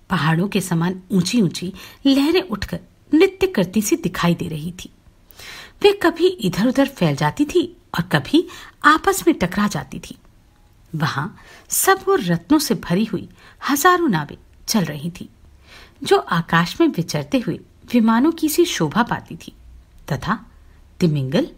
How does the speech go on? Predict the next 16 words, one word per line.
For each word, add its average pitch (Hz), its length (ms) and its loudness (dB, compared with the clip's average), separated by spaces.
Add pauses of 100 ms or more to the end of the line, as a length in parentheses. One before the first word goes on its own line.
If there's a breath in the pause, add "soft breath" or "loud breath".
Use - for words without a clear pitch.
(640 soft breath)
तिमितिमिंगल, 240 680 2 (560)
कछुए 185 420 0 (440 loud breath)
और 339 140 6
मगर 254 380 0 (400)
पानी 143 280 2
में 190 220 0
डूबे 156 260 -2
हुए 185 260 -4 (340 loud breath)
पर्वतों 349 400 2
के 392 120 0
समान 381 320 2
दृष्टिगोचर 165 640 -4
होते - 340 -10 (100)
थे। - 60 -18 (840 soft breath)
सहस्त्रों 147 560 0
शंख - 380 -2